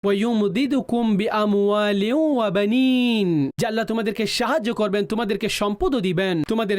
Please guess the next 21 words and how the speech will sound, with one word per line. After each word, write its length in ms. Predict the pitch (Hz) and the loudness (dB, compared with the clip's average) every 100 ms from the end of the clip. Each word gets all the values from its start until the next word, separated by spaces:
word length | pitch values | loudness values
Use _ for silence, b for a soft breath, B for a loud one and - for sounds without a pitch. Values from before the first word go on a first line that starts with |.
| - - | -2 -2
সন্তানও 420 | 233 - 370 320 | -2 -2 -2 0
দান 180 | 214 190 | -2 -2
করবেন। 380 | 185 170 165 135 113 | 0 0 0 -2 -4
তো 80 | 208 | -2
তোমরা 280 | 214 202 - | 0 0 0
আল্লাহর 360 | 196 196 185 170 | -2 -2 -2 -2
বারগাহে 480 | 220 277 196 180 220 | -2 -2 -2 0 -2
ইস্তিগফার 680 | - - 202 - 196 240 208 | -2 -4 -4 -2 -2 0 -2
করো। 360 | 180 170 156 135 - _ _ _ - | 0 0 0 -2 -6 _ _ _ -4
এজন্য 320 | 175 202 202 196 | 0 0 2 0
ইস্তিগফারের 760 | - 240 220 - 202 269 202 | -2 -4 -6 -2 -2 0 0
অভ্যাস। 400 | 190 156 170 139 - - _ - | 0 0 0 -2 -6 -12 _ -6
ব্যক্তি 260 | 214 - 202 | -6 -2 0
নিঃসন্তান, 600 | 185 - 175 160 151 185 | 0 0 -2 -2 -2 -4
তাহলে 300 | 208 180 202 208 | -2 -2 0 -2
ইস্তিগফার 440 | - 320 - 165 | -2 -4 -2 -4
করুন। 320 | 170 160 151 110 - _ _ | -2 -2 -2 -6 -12 _ _
পুত্র 280 | 226 - - 240 | -4 -2 -2 -2
চান, 320 | - 185 196 240 - | -2 -2 -2 -4 -2
ইস্তিগফার 600 | 208 - 233 - 190 185 | -4 -2 -6 -2 -2 -2
করুন। 360 | 147 160 151 | -2 0 0